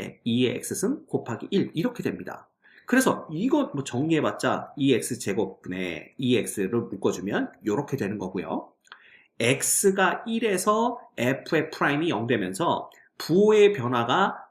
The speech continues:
음영 양이 되는 걸 볼 수가 있습니다. 즉 X는 일에서 극소값을 갖는 거죠. 그래서 대충 이놈을 그려주시면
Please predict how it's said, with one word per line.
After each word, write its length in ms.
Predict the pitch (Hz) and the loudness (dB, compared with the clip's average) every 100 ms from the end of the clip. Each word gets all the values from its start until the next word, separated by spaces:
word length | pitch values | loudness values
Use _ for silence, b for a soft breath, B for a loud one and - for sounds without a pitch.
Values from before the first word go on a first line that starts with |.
| - | 4
음영 680 | 160 214 220 214 214 214 185 | 6 8 4 2 2 0 -2
양이 300 | 98 101 160 | -2 0 -2
되는 220 | 170 151 | -2 -2
걸 160 | 151 156 | -2 -2
볼 100 | 117 | -2
수가 180 | - 123 | -4 -4
있습니다. 420 | 113 104 85 85 | -4 -6 -6 -4
즉 320 | - 123 - - | -2 -2 -4 -4
X는 560 | 135 - - 156 143 | -4 -4 -2 -2 -2
일에서 480 | 110 101 147 - - - | -4 -4 -4 -4 -10 -10
극소값을 920 | - 139 - - 208 - 170 - 165 | -6 -6 -2 -2 -2 -6 -6 -4 -4
갖는 200 | - 101 | -6 -8
거죠. 220 | 92 - - _ _ B B | -10 -14 -20 _ _ B B
그래서 260 | - 147 - | 0 0 2
대충 760 | 143 160 - 269 151 170 285 - b b - | 2 2 4 6 6 2 -2 -8 b b -4
이놈을 540 | 117 120 117 127 139 | 2 2 4 4 4
그려주시면 1080 | - 127 139 180 127 - 95 113 120 87 | 2 2 6 4 2 -4 -2 0 0 -2